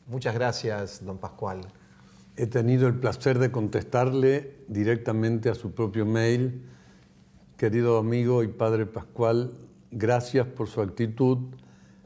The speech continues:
Speaker 2: de hombre que a esa edad, con tanta reflexión y tanta vida espiritual, nos sigue hablando de que lo enriquecemos antropológicamente.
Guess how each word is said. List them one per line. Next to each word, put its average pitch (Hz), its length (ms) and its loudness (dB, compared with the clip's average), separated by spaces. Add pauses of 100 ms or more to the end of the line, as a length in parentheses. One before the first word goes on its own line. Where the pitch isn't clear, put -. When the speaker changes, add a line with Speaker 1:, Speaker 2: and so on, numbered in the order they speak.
(120)
Speaker 2:
de 110 200 0
hombre 127 420 4
que 123 100 0
a 110 100 4
esa 113 200 0
edad, 127 480 2 (120)
con 101 220 -2
tanta 123 280 0
reflexión 113 800 0
y 107 40 0
tanta 104 320 -2
vida 107 200 2
espiritual, 110 800 -2 (1160)
nos 113 260 -2
sigue 147 260 2
hablando 131 460 2
de 120 120 2
que 123 120 0
lo 110 100 0
enriquecemos 127 960 0
antropológicamente. 113 1900 -2